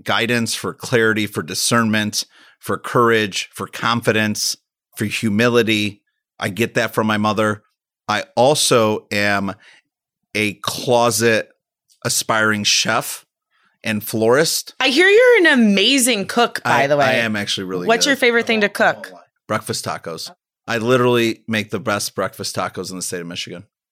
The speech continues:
Speaker 1: Atlas and I have agreed that as soon as I can call it a day on the career I'm in right now,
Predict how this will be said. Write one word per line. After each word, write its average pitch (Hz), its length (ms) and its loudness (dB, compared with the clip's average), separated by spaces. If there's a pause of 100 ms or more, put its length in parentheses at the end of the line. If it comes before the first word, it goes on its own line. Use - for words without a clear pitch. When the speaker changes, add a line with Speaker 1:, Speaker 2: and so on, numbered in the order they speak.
(280)
Speaker 1:
Atlas 123 340 -2
and 123 100 0
I 117 100 0
have 113 160 -2
agreed 110 600 -4 (520)
that 107 680 -2
as 107 140 -2
soon 175 480 0
as 123 600 0 (380)
I 120 200 0
can 127 320 0
call 117 320 2
it 110 80 0
a 104 80 0
day 92 400 -4 (460)
on 107 160 -4
the 101 100 -6
career 113 360 2
I'm 107 160 0
in 98 140 -4
right 90 160 -6
now, 71 300 -12